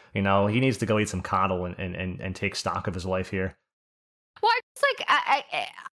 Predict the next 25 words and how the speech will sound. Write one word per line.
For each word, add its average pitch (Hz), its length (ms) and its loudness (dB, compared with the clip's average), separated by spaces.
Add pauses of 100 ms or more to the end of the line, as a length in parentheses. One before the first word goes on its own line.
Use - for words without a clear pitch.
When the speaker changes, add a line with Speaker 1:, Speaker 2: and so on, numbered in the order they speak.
(160)
Speaker 2:
again, 262 420 0
Mike, 240 260 2
when 285 180 4
I 277 80 4
look 269 200 2
at 440 160 2
a, - 280 -16
something 233 340 0
like 190 220 2
that, 170 400 4
I'm 160 420 4 (480)
trying 240 240 2
to 240 80 -2
dig 196 400 0
beyond 175 540 4
just 170 240 -4
that 151 360 0
base 160 280 -2
statement - 720 -2
slash 151 480 0 (140)
question, 254 600 2
whatever 196 400 4
it 220 120 2
may 208 160 0
be, 196 400 0